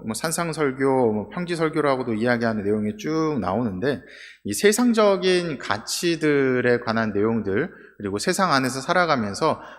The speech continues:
뭐 고통 중에 있는 사람들에게 위로를 주시는 메시지입니다. 그 모든 것들을 감내하면 결국에는 무엇을 얻게 된다? 좋은 것을 얻게 될 것이다. 그러니 희망을 잃지 말고, 잃지 말고 계속해서 신앙을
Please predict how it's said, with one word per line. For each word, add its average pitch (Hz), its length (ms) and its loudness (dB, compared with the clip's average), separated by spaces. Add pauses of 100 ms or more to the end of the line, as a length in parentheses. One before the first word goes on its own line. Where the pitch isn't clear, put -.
(140)
뭐 101 140 -10
고통 196 340 2
중에 180 240 2
있는 139 220 0
사람들에게 131 680 0
위로를 147 420 4
주시는 95 680 -4
메시지입니다. 156 600 -2 (400)
그 - 80 -6
모든 151 400 4
것들을 165 400 0
감내하면 147 1000 2
결국에는 135 720 2 (300)
무엇을 190 340 6
얻게 151 200 4
된다? 127 420 2 (260)
좋은 214 420 2
것을 208 300 0
얻게 117 320 4
될 196 160 2
것이다. 180 500 4
그러니 131 440 2 (260)
희망을 196 500 4
잃지 139 260 -2
말고, 104 640 0
잃지 120 320 2
말고 104 560 2 (340)
계속해서 123 520 -6
신앙을 170 540 -2